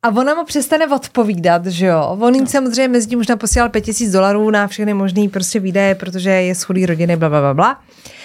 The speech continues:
Speaker 1: A on čeká tři hodiny v restauraci, jestli přijde. A tam ještě nikdy nenastal moment,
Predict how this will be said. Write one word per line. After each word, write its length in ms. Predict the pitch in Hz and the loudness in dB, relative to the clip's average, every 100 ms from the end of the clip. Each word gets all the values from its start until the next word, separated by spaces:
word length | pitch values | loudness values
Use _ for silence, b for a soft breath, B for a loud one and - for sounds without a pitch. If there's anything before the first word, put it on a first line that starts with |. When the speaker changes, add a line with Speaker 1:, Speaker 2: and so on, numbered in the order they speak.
| B B | B B
Speaker 1:
A 60 | 190 | 0
on 140 | 208 | 2
čeká 260 | 214 240 226 | 2 0 -2
tři 140 | - | 0
hodiny 260 | 220 220 220 | 0 2 2
v 40 | |
restauraci, 500 | 196 185 220 202 196 | 0 0 0 0 0
jestli 220 | 190 185 | 0 0
přijde. 360 | 254 - 196 156 | -4 0 2 2
A 160 | - 196 | 0 -2
tam 180 | 202 | 0
ještě 220 | 196 190 220 | 0 0 2
nikdy 340 | 208 214 262 | 2 0 0
nenastal 540 | 254 233 226 - 262 | 2 2 0 -2 0
moment, 520 | 254 202 156 85 196 | 2 2 0 -4 -12